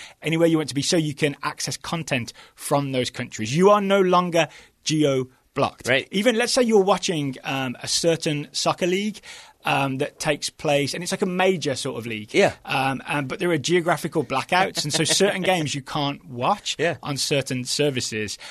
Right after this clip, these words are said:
Speaker 1: Um, you can even sort of be within your own country, but be in a different place within your own country,
Speaker 2: Mm-hmm.
Speaker 1: so you can get around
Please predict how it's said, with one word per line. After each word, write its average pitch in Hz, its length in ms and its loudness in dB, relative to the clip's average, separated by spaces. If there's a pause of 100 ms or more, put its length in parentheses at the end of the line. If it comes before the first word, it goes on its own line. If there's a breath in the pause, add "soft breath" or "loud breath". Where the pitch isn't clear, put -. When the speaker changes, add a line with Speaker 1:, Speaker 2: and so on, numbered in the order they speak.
(180 loud breath)
Speaker 1:
Um, 143 280 -2 (180)
you 175 140 -2
can 202 140 0
even 240 180 2
sort 180 160 -2
of 135 160 -6
be 185 140 2
within 180 300 2
your 160 120 0
own 139 140 -2
country, 180 380 -6
but - 200 -10
be 143 140 0
in 139 60 0
a 135 40 -2
different 131 360 -6
place 165 260 0
within 120 220 -4
your 113 120 -4
own 104 100 -8
country, 117 400 -4
Speaker 2:
Mm-hmm. 120 260 -4
Speaker 1:
so 139 120 -6
you 156 120 -2
can 151 160 -6
get 156 180 0
around 139 500 0